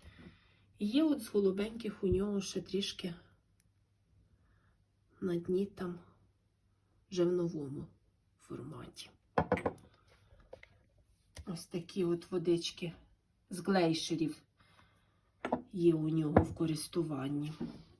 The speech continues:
Таке було моє невеличке замовлення. Я дуже рада, що встигла придбати цю водичку,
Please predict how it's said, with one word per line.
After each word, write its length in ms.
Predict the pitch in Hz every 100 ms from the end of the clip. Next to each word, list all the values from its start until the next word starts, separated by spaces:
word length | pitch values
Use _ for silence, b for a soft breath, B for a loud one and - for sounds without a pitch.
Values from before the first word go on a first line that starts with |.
| - - B B B
Таке 260 | 269 294 240
було 340 | 226 208 202
моє 260 | 202 202 190
невеличке 680 | 190 190 185 175 - - 165
замовлення. 680 | 170 175 269 349 302 269
Я 120 | 226
дуже 360 | 202 196 196 196
рада, 360 | 185 175 156 156
що 240 | - 202
встигла 520 | - - 190 170 170
придбати 640 | 165 226 170 170 175 170 240
цю 220 | - 262
водичку, 640 | 262 254 269 269 - 285